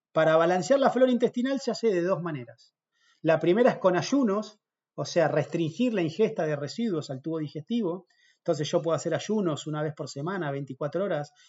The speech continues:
con una monodieta, comiendo solo arroz o tomando un jugo, por ejemplo, de pomelo y manzana verde, o un jugo de zanahoria, manzana verde y perejil. Entonces, si yo restringo, digamos, la, la ingesta de alimentos, ahí también va a ser las bacterias, van a decir, "No hay más comida, yo me voy de acá".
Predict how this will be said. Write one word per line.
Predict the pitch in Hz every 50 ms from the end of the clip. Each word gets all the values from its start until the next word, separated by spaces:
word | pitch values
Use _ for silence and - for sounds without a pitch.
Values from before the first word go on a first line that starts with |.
| _ -
con | - 151 160
una | 165 170 165
monodieta, | 156 151 147 147 151 175 208 214 139 - 151 147 147 147 - _ _ _ _ _
comiendo | - 143 143 156 160 160 160 156 147
solo | - - 170 160 160 151
arroz | 147 147 190 208 196 175 - -
o | 180 160 139
tomando | - 143 143 156 160 160 156 151
un | 143
jugo, | - - 214 214 208 170 147 139
por | - 143 143
ejemplo, | - - 160 156 147 143 139
de | 139 139 139
pomelo | 139 139 147 165 175 170 156
y | 147
manzana | 143 143 139 - - 147 143 147
verde, | 170 202 202 190 175 156 156 147 143 - _ _ _ _ _ _ _ -
o | 147 156
un | 156 151
jugo | - - 170 165 160 151
de | 143 135
zanahoria, | - - 147 135 139 147 165 185 190 170 165 151 143
manzana | 139 139 139 131 - - 156 151 143
verde | 156 156 156 143 143
y | 135
perejil. | 139 139 131 127 - 208 208 202 190 190 185 _ _ _ _ _ _ _ _ _
Entonces, | _ - 156 139 151 143
si | - 143
yo | - - 185 208
restringo, | 214 170 - - - 226 240 233 - - - 160
digamos, | 143 143 147 160 165 165 160 135 139
la, | 143 139 135 135 139 143 147
la | 147 143
ingesta | 143 139 - - 185 151 - - 165
de | 151 143 139
alimentos, | 139 139 156 175 202 220 214 208 214 220 220 233 233 - _ _ _ _ _ _ _
ahí | - 139 143 165 160
también | 170 151 151 151 165 180 190 190
va | 160
a | -
ser | - 165 156
las | 151 131
bacterias, | 147 139 - 175 190 190
van | 170
a | 151
decir, | - 160 143
"No | 147 160
hay | 160 160
más | 170 147 -
comida, | 175 170 175 190 202 214 214
yo | 208 - - 156
me | 156 156 151
voy | 151 151 151
de | 143 135
acá". | 131 - 117 -